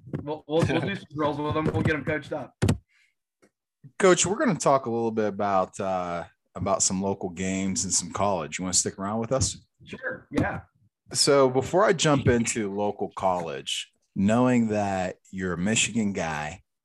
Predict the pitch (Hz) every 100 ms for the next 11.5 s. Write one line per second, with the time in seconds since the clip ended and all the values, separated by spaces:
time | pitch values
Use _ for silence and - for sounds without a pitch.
0 | - 90 90 85 82 90 123 - 117 101
1 | 87 85 82 82 69 65 107 - _ _
2 | _ _ _ _ _ - 131 202 160 -
3 | 139 - 131 123 120 120 110 113 - -
4 | 113 90 82 76 76 78 71 80 117 -
5 | - - - 87 87 - - 131 135 -
6 | - 151 143 - 131 117 - - - 90
7 | - 117 87 - 71 - - 90 85 80
8 | _ - - - _ 101 123 127 117 104
9 | 98 90 - 92 87 82 90 - - 95
10 | - 92 92 - 95 92 92 90 92 -
11 | 87 113 110 78 82